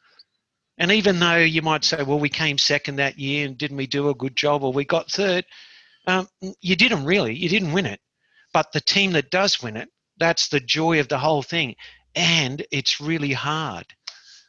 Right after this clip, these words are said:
So I think every victory is just to be, you know,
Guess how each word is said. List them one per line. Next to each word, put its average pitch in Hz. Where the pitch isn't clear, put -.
So 156
I 175
think 170
every 170
victory 156
is 139
just -
to 143
be, 143
you 135
know, 131